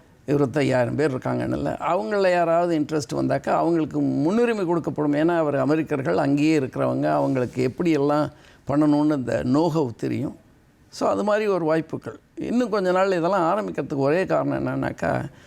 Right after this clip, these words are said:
பாரதியார், பாரதிதாசன் இங்க இருக்கிறது வந்தாங்க.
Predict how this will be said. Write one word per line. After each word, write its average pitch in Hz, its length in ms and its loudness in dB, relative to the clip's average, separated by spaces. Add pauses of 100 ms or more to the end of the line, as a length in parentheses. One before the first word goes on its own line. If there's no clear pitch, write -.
(300)
பாரதியார், 180 600 0
பாரதிதாசன் 151 800 0
இங்க 135 180 0
இருக்கிறது 135 420 -2
வந்தாங்க. 123 560 -2